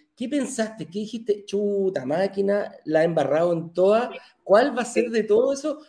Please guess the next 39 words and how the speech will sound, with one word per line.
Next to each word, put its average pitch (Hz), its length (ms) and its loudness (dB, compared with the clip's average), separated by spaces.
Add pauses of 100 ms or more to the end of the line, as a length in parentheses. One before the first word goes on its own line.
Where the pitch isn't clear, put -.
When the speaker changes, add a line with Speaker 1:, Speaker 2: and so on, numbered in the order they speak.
(160)
Speaker 1:
tu, 190 240 -8
tu 190 100 -10
mayor 190 280 4
desafío 220 540 2
para 190 120 4
decir, 196 300 -2 (120)
"Porque 165 240 -8
me 147 80 -4
está 151 180 -2
gustando 180 540 -2
esto 165 220 -6
de 147 60 0
empezar 143 360 -8
a 147 40 -6
invertir"? 131 480 -10 (260)
¿Cuál 233 200 -2
creías 233 440 -4
tú 285 340 -8 (220)
que 180 120 2
era 190 120 4
lo, 185 220 2
lo, 165 200 2
lo 151 140 0
principal? 151 360 -4
Dice, 139 180 -10
"Aquí 120 260 -8
voy 175 140 -2
a 156 40 -6
tener 156 200 -6
que 151 140 -8
poner, 147 340 -2
eh, 127 460 -2 (720)
le 127 160 -2
voy 131 180 2
a 131 60 -2
tener 131 140 -8
que 123 80 -12
poner 123 280 -8
cuidado". 107 480 -8